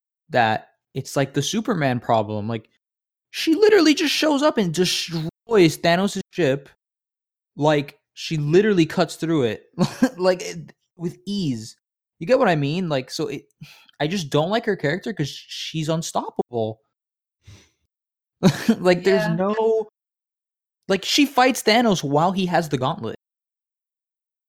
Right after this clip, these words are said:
Speaker 2: I mean, he, he wrecks her, though.
Speaker 1: It, yeah, I know, but still, like,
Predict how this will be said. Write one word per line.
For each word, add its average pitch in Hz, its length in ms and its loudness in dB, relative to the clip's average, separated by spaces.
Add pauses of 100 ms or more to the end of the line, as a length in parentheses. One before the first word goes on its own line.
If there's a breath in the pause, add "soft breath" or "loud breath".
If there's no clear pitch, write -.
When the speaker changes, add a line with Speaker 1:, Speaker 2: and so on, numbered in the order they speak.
(340)
Speaker 2:
I 180 80 -4
mean, 180 240 0
he, 160 520 -6
he 185 120 -4
wrecks 156 300 -4
her, 143 140 -10
though. 131 220 -12 (920)
Speaker 1:
It, 143 280 -8 (240 soft breath)
yeah, 147 340 0
I 123 120 -4
know, 131 440 -2
but 127 200 -6
still, 131 680 -2
like, 113 440 -10